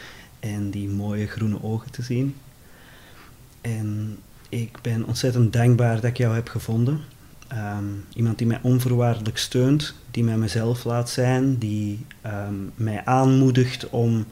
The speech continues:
die zoektocht verder te zetten. Die mij troost en die er voor mij is en, en, ja, waar ik nooit geen verkeerd antwoord kan geven.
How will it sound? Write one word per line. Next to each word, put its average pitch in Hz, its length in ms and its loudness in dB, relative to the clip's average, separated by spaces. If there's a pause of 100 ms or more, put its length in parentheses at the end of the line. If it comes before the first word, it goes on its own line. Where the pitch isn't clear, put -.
(2000)
die 123 160 6
zoektocht 147 800 2 (200)
verder 135 420 4
te 147 100 4
zetten. 143 360 4 (1400)
Die 120 120 -2
mij 104 180 -2
troost 127 480 -2
en 110 100 -2
die 104 120 -6
er 104 120 -4
voor 107 160 -4
mij 101 220 -4
is 120 480 -2
en, 104 420 -4
en, 101 320 -8 (500)
ja, 95 100 -8
waar 107 160 -6
ik 101 120 -6
nooit 120 240 2
geen 123 160 0
verkeerd 117 360 -4
antwoord 127 440 0
kan 117 200 -4
geven. 120 420 0